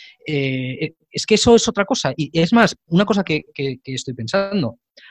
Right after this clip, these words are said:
Ahora es todo muy nuevo. Em, yo creo que es relativamente fácil, entre comillas, nada es fácil, que esto funcione, ¿no? Y que tú montes algo y acabe funcionando, porque creo que hay mucha necesidad. Pero a medio plazo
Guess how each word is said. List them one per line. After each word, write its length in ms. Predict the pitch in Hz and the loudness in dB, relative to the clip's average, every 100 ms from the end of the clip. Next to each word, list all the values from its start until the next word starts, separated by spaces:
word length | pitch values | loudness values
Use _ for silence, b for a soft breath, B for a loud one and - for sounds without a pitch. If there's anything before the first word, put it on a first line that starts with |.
| B - | B -4
Ahora 300 | 139 185 262 | 6 6 8
es 80 | 254 | 4
todo 220 | 247 214 | 4 4
muy 160 | 147 | 4
nuevo. 420 | 131 117 98 - _ _ | 4 2 0 -10 _ _
Em, 840 | 143 139 131 123 120 120 120 117 - _ _ _ _ _ _ | -6 -4 -2 -4 -6 -4 -4 -6 -10 _ _ _ _ _ _
yo 220 | 131 160 | -8 -6
creo 360 | 170 196 214 220 | -2 0 0 -2
que 320 | - 151 139 - - | -6 -6 -6 -10 -8
es 120 | 160 | -2
relativamente 840 | 185 156 - 214 220 220 208 180 - _ _ | 0 -2 0 0 0 -2 -4 -6 -10 _ _
fácil, 560 | - 202 - - 185 185 | 0 0 0 -6 -2 -2
entre 220 | 147 127 | -4 -8
comillas, 360 | 120 143 175 127 | -8 -4 -4 -4
nada 160 | 139 | -6
es 100 | 127 | -8
fácil, 340 | - 170 175 190 B B B B - | -8 -6 -8 -10 B B B B -8
que 80 | 143 | -6
esto 180 | - | -4
funcione, 680 | 185 196 135 - 147 127 101 | -4 -4 -6 -4 -2 -2 -6
¿no? 160 | 113 180 | -8 -10
Y 80 | 185 | -10
que 100 | 120 | -12
tú 120 | 139 | -12
montes 300 | 147 151 147 | -8 -6 -6
algo 200 | 165 175 | -4 -2
y 40 | 151 | -2
acabe 220 | 139 143 | -2 -6
funcionando, 400 | - 135 127 139 | -4 -6 -4 -6
porque 240 | 120 - 120 | -8 -12 -10
creo 180 | 156 175 | -6 -4
que 60 | |
hay 40 | 170 | -2
mucha 220 | 160 151 | -4 -4
necesidad. 520 | 131 - - 113 104 B B B B - | -8 -8 -12 -12 -14 B B B B -6
Pero 160 | 135 | -4
a 40 | 127 | 0
medio 340 | 180 277 262 | -2 -2 -4
plazo 520 | 240 233 - 139 202 | -2 -2 -2 -10 -10